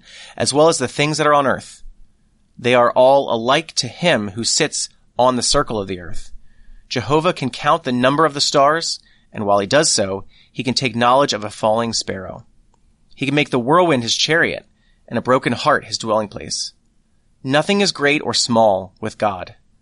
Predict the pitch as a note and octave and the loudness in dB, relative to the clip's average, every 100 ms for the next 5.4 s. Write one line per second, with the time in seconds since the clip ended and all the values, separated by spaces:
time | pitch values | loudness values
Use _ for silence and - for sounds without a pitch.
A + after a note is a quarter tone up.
0 | _ _ _ - A#2+ C3 F3 G3 D3+ A#2 | _ _ _ -6 -2 2 2 2 0 2
1 | G#2+ - G#2+ G#2 A2 A#2 C3+ D3 D#3 E3 | 0 -2 -6 -6 -2 -2 2 0 2 -2
2 | C#3+ A2+ A#2+ - A#2+ A#2 A2 G#2 G2 _ | -2 -4 -4 -2 -6 -4 -6 -6 -10 _
3 | - G2+ - D#3+ F#3+ G#2 A#1+ A#1+ - _ | -8 -8 -2 0 0 -2 -12 -16 -18 _
4 | _ _ - A#2 B2 G#2+ A#2+ G#2+ - G#2 | _ _ -6 0 0 2 0 0 -4 -4
5 | G2+ - - A#2 | -6 -12 -18 -20